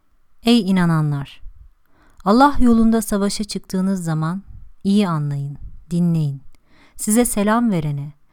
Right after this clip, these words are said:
barış ve esenlik temennisinde bulunana,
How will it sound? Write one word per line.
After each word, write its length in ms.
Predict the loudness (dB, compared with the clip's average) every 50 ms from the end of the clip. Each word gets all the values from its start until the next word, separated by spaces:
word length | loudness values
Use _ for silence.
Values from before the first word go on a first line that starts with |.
| _ _ _ -20 -12 -4
barış 440 | 0 2 2 2 2 0 -2 -2 -2
ve 100 | -2 -2
esenlik 720 | -2 -2 -6 -6 -4 -2 -2 0 0 0 0 -2 -4 -4
temennisinde 1000 | -2 0 2 2 4 4 2 2 0 0 -2 -4 -2 -2 0 0 0 0 0 0
bulunana, 640 | 0 2 2 4 4 4 2 2 2 0 -2 -4